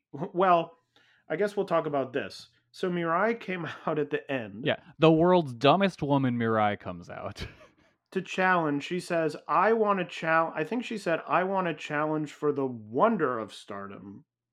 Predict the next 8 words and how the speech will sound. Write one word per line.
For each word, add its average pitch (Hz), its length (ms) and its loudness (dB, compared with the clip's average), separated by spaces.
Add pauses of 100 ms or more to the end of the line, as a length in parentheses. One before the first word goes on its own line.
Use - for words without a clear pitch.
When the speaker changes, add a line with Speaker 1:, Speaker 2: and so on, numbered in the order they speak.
(120)
Speaker 1:
title." 104 320 -6
Speaker 2:
Yeah, 127 140 0 (560)
sure 156 260 -4
did. 110 320 -2 (440)
Speaker 1:
And 175 220 0
Tom 202 320 4
is 202 160 0
like, 165 280 2